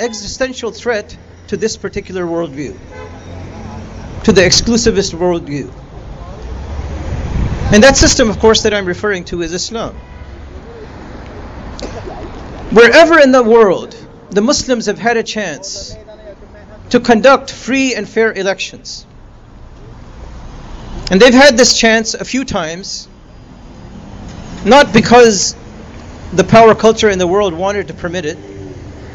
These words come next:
It happened despite the power culture in the world and all that they would do to prevent such an event from happening. Wherever the Muslims have had free and fair elections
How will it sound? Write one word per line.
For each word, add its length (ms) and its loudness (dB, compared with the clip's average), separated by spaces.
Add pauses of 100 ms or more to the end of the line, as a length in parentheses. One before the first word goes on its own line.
(840)
It 80 4
happened 580 6 (120)
despite 580 4 (340)
the 80 2
power 340 4
culture 380 -2
in 80 -4
the 80 -6
world 400 -6 (1200)
and 140 2
all 240 6
that 140 0
they 100 4
would 180 0
do 240 -2
to 120 -6
prevent 420 -2 (220)
such 280 -4
an 100 -6
event 280 -6
from 160 -12
happening. 460 -8 (1000)
Wherever 380 6
the 100 4
Muslims 340 2
have 120 2
had 440 0
free 320 -6
and 120 -4
fair 200 -2
elections 800 -6